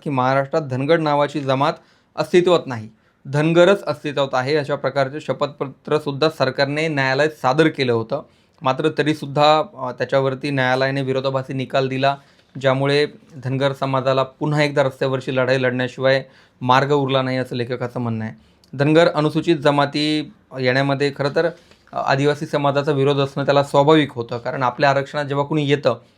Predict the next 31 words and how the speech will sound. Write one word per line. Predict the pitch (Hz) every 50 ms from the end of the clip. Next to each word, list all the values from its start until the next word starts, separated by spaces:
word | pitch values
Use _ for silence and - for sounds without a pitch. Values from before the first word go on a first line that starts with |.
| _ _ _ -
तेव्हा | 147 151 156
त्याला | 156 156 156 151
ती | 147 151 151
जात | 135 127 143 139 147 143 -
विरोध | 135 139 139 147 139
करतेच. | - - 143 131 117 - 147 139 - -
तसं | 139 123 - 143
आत्ता | 139 139 - - 147 143 143 - _ _ _ _ _
ओबीसी, | - 165 165 196 185 190 196 190 185 180 - - -
अ, | 147 139
आरक्षणामध्ये | 131 127 131 135 139 139 - 143 143 139 139 139 139 135 139 143 143
मराठा | 139 139 135 135 135 143
समाज | 139 - 143 139 139 131 123
येतोय, | 123 120 127 131 127 -
तर | 160
ओबीसी | 170 156 143 147 147 143 160 156 156 156 156 156 _ _ _ - -
समाज | 135 131 139 139
त्यांना | - - 139 139
विरोध | 139 120 127 131 139 139
करतोय. | - - 131 117 110 - 120 113 - - _ _ _ -
तर | 175 180 180 185
तसंच | - 202 175
आदिवासीमध्ये | 160 139 139 151 151 151 151 151 160 151 143 147 139
सुद्धा | 143 143 135 123 - 120
आहे, | 117 113 120
की | 123 135
आदिवासी | 135 127 131 139 139 139 139 147
समाज | 139 143 135 135 139 135 -
त्याला | - 135 131 135 139 139 135 - _ _ _ _ _ _ _ _ _ _ _ _ _ _ _ _ _ - - -
विरोध | 147 127 127 131 147 143
करतोय. | - - - 120 - - 117 110